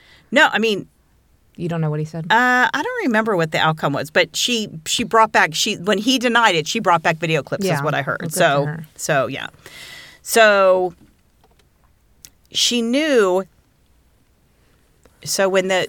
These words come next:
Speaker 1: the, the glove came, the glove part came up.
Speaker 2: Yeah.
Speaker 1: So we all, we all kinda know about the glove. If you're really young, you don't. So the defense wanted O J to try on the bloody glove.
Speaker 2: Right.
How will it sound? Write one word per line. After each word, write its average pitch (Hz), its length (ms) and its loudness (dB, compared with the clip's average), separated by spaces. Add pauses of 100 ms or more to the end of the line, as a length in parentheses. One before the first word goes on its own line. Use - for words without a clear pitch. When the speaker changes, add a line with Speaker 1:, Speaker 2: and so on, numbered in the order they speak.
Speaker 1:
the, 180 140 0 (200)
the 180 140 -2
glove 190 360 0
came, 185 320 -4 (140)
the 160 120 0
glove 165 320 0
part - 240 -4
came 131 220 -8
up. 113 180 -6
Speaker 2:
Yeah. 180 200 -2
Speaker 1:
So 156 480 4 (560)
we 165 160 0
all, 170 280 4
we 156 160 -2
all 160 140 2
kinda 180 220 2
know 165 120 2
about 165 180 0
the 180 60 -8
glove. 147 400 0
If 156 180 -8
you're 156 100 -2
really 151 200 -2
young, 151 240 0
you 160 80 -2
don't. 143 280 0 (480)
So 170 460 2 (1600)
the 170 520 4 (100)
defense 185 760 0 (120)
wanted 190 360 0
O 185 140 4
J 180 220 0
to 170 80 0
try 175 600 4
on 156 540 0
the 156 100 -2
bloody 156 300 0
glove. - 560 -4
Speaker 2:
Right. 156 320 -6